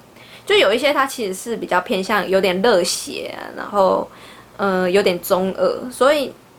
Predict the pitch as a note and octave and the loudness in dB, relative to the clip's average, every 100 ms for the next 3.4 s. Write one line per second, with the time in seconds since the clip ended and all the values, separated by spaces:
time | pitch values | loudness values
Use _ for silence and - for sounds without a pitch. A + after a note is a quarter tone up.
0 | - A#3+ D#4 C4+ A#3 C#4 D#4 A3 G3+ A3 | -6 -2 2 4 2 2 0 0 0 2
1 | A#3 - F#3+ G3+ G3+ E3+ A3 E3+ F3 - | 2 2 0 0 -4 -4 -8 -8 -8 -8
2 | F#3 - - G#3 G#3 G3 A3+ A#3 G#3 F#3 | -10 -12 -6 -2 2 2 2 0 0 0
3 | G#3+ A3 - D#4+ | -2 -6 -6 -6